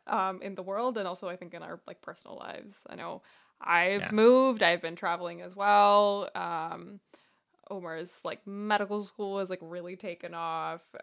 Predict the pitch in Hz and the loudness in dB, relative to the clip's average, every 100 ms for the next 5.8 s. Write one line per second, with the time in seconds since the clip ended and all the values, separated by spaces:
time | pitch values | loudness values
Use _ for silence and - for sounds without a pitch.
0 | - 180 170 175 170 170 170 175 190 _ | -8 -6 -4 -2 -4 -4 -8 -12 -20 _
1 | _ - - 143 143 143 147 151 143 160 | _ -20 0 10 12 12 12 10 10 10
2 | 175 165 165 156 143 - _ _ _ - | 8 4 2 2 2 -2 _ _ _ 0
3 | 131 120 113 - 107 113 101 87 117 110 | 6 8 8 6 6 6 4 0 4 4
4 | 107 - - 131 120 123 110 107 107 104 | 4 -2 4 6 6 6 6 4 4 0
5 | - 104 - 98 92 92 92 90 | -6 -8 -2 2 4 4 2 -4